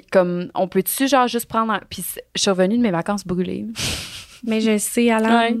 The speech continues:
Speaker 1: brûlée.
Speaker 2: je sais,
Speaker 1: J'avais hâte
Speaker 2: je
Speaker 1: d'être chez nous, puis je, que
Speaker 2: T'avais
Speaker 1: j'étais
Speaker 2: hâte d'être en
Speaker 1: comme
Speaker 2: vacances chez vous,
Speaker 1: Ouais.
Speaker 2: genre, c'était ça.
Speaker 1: Ouais, ouais, ouais. Puis, euh, ouais, ben, c'est ça, man, euh, ça,
Speaker 2: Mais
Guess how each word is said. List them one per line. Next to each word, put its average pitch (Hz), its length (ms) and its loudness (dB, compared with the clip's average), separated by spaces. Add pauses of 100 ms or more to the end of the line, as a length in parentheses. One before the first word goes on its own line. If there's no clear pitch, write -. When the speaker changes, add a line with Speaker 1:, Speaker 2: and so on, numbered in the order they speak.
Speaker 1:
brûlée. 220 460 4
Speaker 2:
je 262 100 -8
sais, 277 240 0
Speaker 1:
J'avais 214 240 4
hâte 233 120 6
Speaker 2:
je 220 40 0
Speaker 1:
d'être 220 160 2
chez 226 220 0
nous, 226 200 2
puis 220 120 -8
je, - 260 -4
que - 60 -20
Speaker 2:
T'avais 202 200 2
Speaker 1:
j'étais 233 120 4
Speaker 2:
hâte 277 100 6
d'être 277 120 2
en 294 100 6
Speaker 1:
comme - 20 4 (140)
Speaker 2:
vacances 294 260 0
chez 320 140 -4
vous, 269 200 -8 (100)
Speaker 1:
Ouais. 254 160 2
Speaker 2:
genre, 233 280 2
c'était 226 220 0
ça. 320 220 -2 (380)
Speaker 1:
Ouais, 233 80 4
ouais, 233 200 6
ouais. 180 220 2 (680)
Puis, 185 380 -2
euh, 180 640 -4 (380)
ouais, 190 180 -6
ben, 175 100 -4
c'est 214 140 -8
ça, 196 220 -2
man, 190 280 -2
euh, 180 300 -2
ça, 185 500 -2
Speaker 2:
Mais 196 60 -6